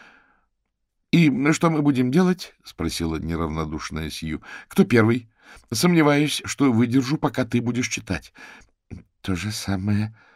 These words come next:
могу сказать про себя". "Может, будем читать по очереди?" — предложила Сью.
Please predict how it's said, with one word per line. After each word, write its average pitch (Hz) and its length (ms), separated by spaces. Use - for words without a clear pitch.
могу 87 320
сказать 87 500
про 95 120
себя". - 520
"Может, 151 220
будем 147 240
читать - 280
по - 80
очереди?" — 104 540
предложила 80 560
Сью. - 340